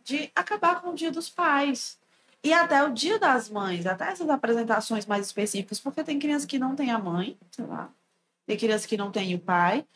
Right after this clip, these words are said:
ou então fazer o Dia da Família, né? Tem essa questão do Dia da Família. Porque é claro que as crianças que não têm mãe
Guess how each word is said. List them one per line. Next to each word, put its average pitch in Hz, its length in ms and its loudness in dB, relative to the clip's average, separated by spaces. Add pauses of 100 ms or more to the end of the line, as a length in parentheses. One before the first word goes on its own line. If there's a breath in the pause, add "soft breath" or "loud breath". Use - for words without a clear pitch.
(260)
ou 302 200 4
então 294 200 2
fazer 285 220 4
o 254 80 4
Dia 233 200 0
da 277 120 2
Família, 226 680 0
né? 180 100 0
Tem 190 160 0
essa 196 160 -2
questão 185 220 -4
do 180 100 0
Dia 180 120 2
da 180 100 4
Família. 175 480 -2 (840)
Porque 233 380 4 (280 loud breath)
é 208 100 4
claro 175 400 2
que 160 180 -6
as 170 160 -4
crianças 220 380 -4
que 269 140 -2
não 220 220 0
têm 185 260 2
mãe 185 560 0